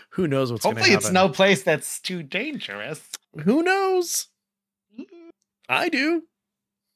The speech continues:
Speaker 1: But who
Speaker 2: We do.
Speaker 1: knows?
Speaker 2: I'm excited to find out next time. Be good.
Speaker 1: Yeah, I'm, I'm excited for it. Um, how about you, though? What, what have you been up to?
Speaker 2: Um, honestly, not too much.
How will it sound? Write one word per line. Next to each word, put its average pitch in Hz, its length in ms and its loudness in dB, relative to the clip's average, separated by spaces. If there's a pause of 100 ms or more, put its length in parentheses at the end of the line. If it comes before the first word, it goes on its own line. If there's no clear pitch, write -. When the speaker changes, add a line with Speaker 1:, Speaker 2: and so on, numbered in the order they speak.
(360)
Speaker 1:
But 170 120 6
who 285 100 6
Speaker 2:
We 339 60 4
do. 359 180 2 (180)
Speaker 1:
knows? - 220 -12 (1300)
Speaker 2:
I'm 131 140 -4
excited 131 400 -2
to 123 60 -10
find 127 240 -4
out 131 100 -10
next 131 220 -14
time. 98 140 -20 (2500)
Be 120 120 -10
good. 113 280 -12 (580)
Speaker 1:
Yeah, 107 360 0
I'm, 120 160 -2
I'm 117 240 -6
excited 92 340 -10
for - 160 -20
it. - 240 -18
Um, 110 200 -4 (260)
how 240 120 0
about 302 140 2
you, 320 160 6
though? 170 140 6
What, 151 220 2
what 190 120 0
have 262 80 -2
you 262 60 -2
been 156 140 0
up 95 140 -6
to? 85 280 -10 (960)
Speaker 2:
Um, 196 420 4
honestly, 262 460 2 (140)
not 226 200 -2
too 247 120 -4
much. - 340 -10